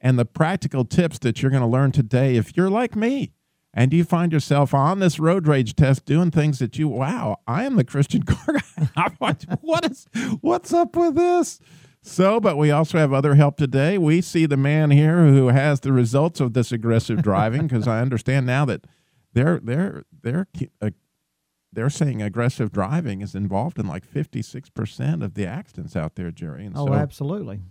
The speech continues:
Speaker 2: And, yeah, like I said, I see the, the negative impact of this when people were involved in those accidents that could have been avoided if they'd have just had a little bit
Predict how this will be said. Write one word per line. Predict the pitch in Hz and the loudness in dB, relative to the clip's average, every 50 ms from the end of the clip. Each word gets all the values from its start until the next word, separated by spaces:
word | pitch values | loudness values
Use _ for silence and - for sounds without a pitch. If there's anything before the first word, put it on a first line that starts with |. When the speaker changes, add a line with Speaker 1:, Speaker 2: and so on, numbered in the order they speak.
| _ _ - | _ _ -10
Speaker 2:
And, | 135 120 117 113 120 139 131 131 127 127 | -8 -8 -6 -4 -2 -2 -2 -2 -2 0
yeah, | 151 - 170 151 | 0 0 2 2
like | 143 160 135 | 0 -2 -4
I | |
said, | - - 196 185 | -4 -4 -2 0
I | 151 147 | 0 -2
see | 156 - - 180 160 | -2 -2 0 0 2
the, | 139 143 135 127 117 110 110 117 120 | 2 2 2 0 0 -2 -4 -6 -6
the | 117 131 127 | -4 -2 0
negative | 135 139 147 165 185 185 156 156 135 131 123 123 | 2 4 4 4 2 2 2 0 0 0 2 2
impact | 131 131 117 - 127 123 120 113 - 120 | 2 2 0 0 -2 -2 -2 -2 -4 -4
of | 113 | -2
this | 117 120 113 - - - _ _ _ _ _ _ _ _ _ _ _ - | -2 -2 -4 -4 -10 -20 _ _ _ _ _ _ _ _ _ _ _ -10
when | - 110 110 110 | -8 -6 -6 -6
people | - - 123 - 135 131 | -6 -8 -8 -4 -2 0
were | 127 | 0
involved | 120 117 135 131 123 117 | 2 2 0 0 0 2
in | 127 | 2
those | 131 127 127 104 | 2 2 2 2
accidents | 123 131 143 139 - - 131 117 123 120 - | 0 0 0 -2 -4 -4 -2 0 0 -2 -2
that | - 113 110 _ _ | -4 -8 -8 _ _
could | - 156 151 | -6 -6 -4
have | 143 131 | -2 -2
been | 147 147 143 | 0 0 0
avoided | 135 113 113 143 156 170 160 131 127 117 127 | 0 0 0 -2 0 0 0 0 0 0 -2
if | 120 _ | -4 _
they'd | - 127 117 | -2 -4 -4
have | 120 117 | -4 -6
just | 120 117 - | -8 -6 -4
had | 135 131 127 | -4 -2 -2
a | |
little | 131 135 131 123 | -2 -2 -2 0
bit | 123 135 - | -2 -4 -4